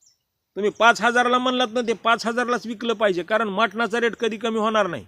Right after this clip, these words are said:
ते कधी वाढतच जाणार आहे. म्हणून तुम्ही जेवढं चांगलं पिकवताल ना, तेवढे तुम्हाला पैसे आहेत. मग त्याच्यामुळं तुम्ही कसं करायचं हे तुमच्यामध्ये पाहिजे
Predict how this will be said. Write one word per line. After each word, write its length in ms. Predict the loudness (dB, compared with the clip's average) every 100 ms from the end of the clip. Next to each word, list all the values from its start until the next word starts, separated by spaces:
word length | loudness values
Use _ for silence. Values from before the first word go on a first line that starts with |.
| _ _ _ _ -8
ते 60 | -4
कधी 180 | -2 2
वाढतच 440 | 4 4 2 -2
जाणार 280 | 0 2 2
आहे. 100 | -2
म्हणून 360 | -2 0 0 -2 -8 _ _ -6
तुम्ही 160 | -4
जेवढं 400 | -2 2 4 4
चांगलं 340 | 2 2 2 0
पिकवताल 480 | -2 -4 -2 0 0
ना, 100 | 0
तेवढे 320 | 0 2 2
तुम्हाला 280 | 2 2 2
पैसे 360 | 2 0 0
आहेत. 160 | -8 -12 _ _ _ _ _ _ _ _ _ _ _ _ _ -20
मग 60 | -18 -4
त्याच्यामुळं 520 | -2 0 0 4 2 0 -10 _ _
तुम्ही 200 | -6 -6 -6 -4
कसं 280 | 0 2
करायचं 440 | 2 2 2 4 4
हे 120 | 2
तुमच्यामध्ये 560 | 2 -2 0 0 0 2
पाहिजे 540 | 4 4 2 -6 _